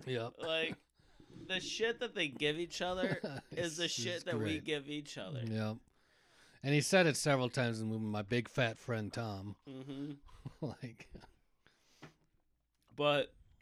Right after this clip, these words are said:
Speaker 2: very creative way of doing it.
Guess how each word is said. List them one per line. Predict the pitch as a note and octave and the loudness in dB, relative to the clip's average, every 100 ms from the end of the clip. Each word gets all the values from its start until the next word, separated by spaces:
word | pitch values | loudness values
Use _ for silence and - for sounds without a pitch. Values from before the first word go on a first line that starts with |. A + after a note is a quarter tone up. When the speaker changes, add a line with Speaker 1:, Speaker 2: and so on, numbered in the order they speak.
| _ _ - _ _ _ _ - | _ _ -20 _ _ _ _ 0
Speaker 2:
very | E3 A#3+ | 4 4
creative | C4 - - E3+ F3 G3 F#3 D#3 C3 | 2 -8 -10 -6 -2 -2 -2 -4 -6
way | B2+ D3 D#3+ | -4 -2 -2
of | A#2 | -4
doing | A#2 A#2 B2+ | -6 -4 -4
it. | E3+ G#3 | -4 -6